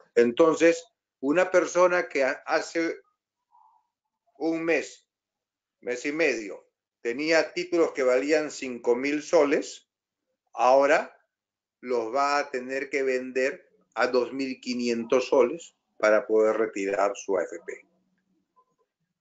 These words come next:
Los números indican que quienes, eh, retiren su dinero van a perder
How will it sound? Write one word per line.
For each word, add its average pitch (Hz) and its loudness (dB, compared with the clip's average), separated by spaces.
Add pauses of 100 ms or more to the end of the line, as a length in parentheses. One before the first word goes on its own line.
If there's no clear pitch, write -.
(540)
Los 123 4
números 180 6
indican 135 4
que 113 -4
quienes, 110 -4 (100)
eh, 107 6
retiren 165 0
su - -6
dinero 139 0 (360)
van 123 2
a 135 0
perder 120 -2